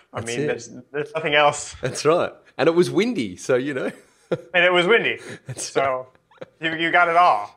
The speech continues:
Speaker 2: I got it all. It
Speaker 1: Full
Speaker 2: was,
Speaker 1: experience.
Speaker 2: it was fabulous. Um,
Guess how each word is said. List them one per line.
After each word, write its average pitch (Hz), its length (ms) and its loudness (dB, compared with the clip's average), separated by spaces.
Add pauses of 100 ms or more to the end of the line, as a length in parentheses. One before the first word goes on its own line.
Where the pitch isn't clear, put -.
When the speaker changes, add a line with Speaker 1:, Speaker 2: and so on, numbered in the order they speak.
Speaker 2:
I 120 120 2
got 139 140 8
it 135 100 8
all. 107 320 2 (400)
It 120 60 -2
Speaker 1:
Full 127 100 2
Speaker 2:
was, 135 160 2
Speaker 1:
experience. 127 400 -6
Speaker 2:
it 117 80 -2
was 113 160 -6
fabulous. 113 420 -2 (220)
Um, 131 500 0